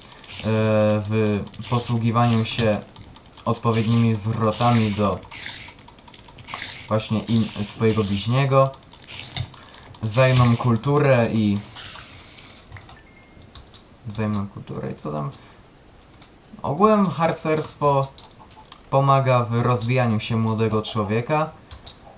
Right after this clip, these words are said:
e, daje, e, wartości, które są według mnie dobre i, e, na c-, i właśnie wychowywanie młodych ludzi na celu mają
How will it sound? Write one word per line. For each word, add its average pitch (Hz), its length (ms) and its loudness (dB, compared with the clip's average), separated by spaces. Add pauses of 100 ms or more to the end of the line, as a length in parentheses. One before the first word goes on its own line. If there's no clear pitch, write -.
(680)
e, 113 360 2
daje, 120 680 4 (1040)
e, 110 420 0
wartości, 117 640 0
które 117 320 0
są 113 360 2 (460)
według 117 300 2
mnie 104 200 2
dobre 170 460 2 (1300)
i, 226 540 2 (2000)
e, 123 420 0
na 135 200 2
c-, - 180 -8 (400)
i 123 240 2
właśnie 127 480 2
wychowywanie 123 580 2
młodych 120 380 0
ludzi 156 260 -2
na 185 140 0
celu 180 320 0
mają 151 420 2